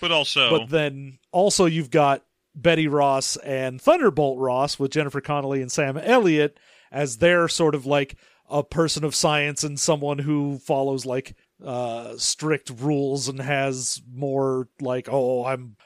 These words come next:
Speaker 2: I don't believe in whatever," which is very strange.
Speaker 1: Yeah, we've got a multiple father figure thing going on. And, uh,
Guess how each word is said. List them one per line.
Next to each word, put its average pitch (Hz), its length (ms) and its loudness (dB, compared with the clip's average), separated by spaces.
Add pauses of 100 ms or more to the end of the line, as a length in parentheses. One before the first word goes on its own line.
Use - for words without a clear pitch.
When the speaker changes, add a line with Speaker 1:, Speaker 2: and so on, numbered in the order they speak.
(100)
Speaker 2:
I 127 280 -6
don't 127 240 -4
believe 139 360 -2
in 127 140 -10
whatever," 127 440 0 (360)
which 170 100 -8
is 196 80 -2
very 339 300 4
strange. 98 580 -6 (220)
Speaker 1:
Yeah, 185 140 -6 (100)
we've 135 100 -10
got 185 140 2
a 180 60 0
multiple 208 360 -6
father 165 320 4
figure 151 320 0
thing 143 220 -2
going 131 280 -2
on. 123 280 -2 (340)
And, 165 300 4 (100)
uh, 139 60 -12